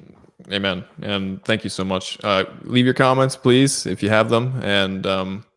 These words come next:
be kind, guys. Use your, use your words kindly. I know that this, this is a topic that for sure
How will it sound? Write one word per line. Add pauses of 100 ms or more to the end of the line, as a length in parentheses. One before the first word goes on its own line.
(360)
be
kind,
guys.
Use
your,
use
your
words
kindly. (280)
I
know
that
this,
this
is
a
topic
that
for
sure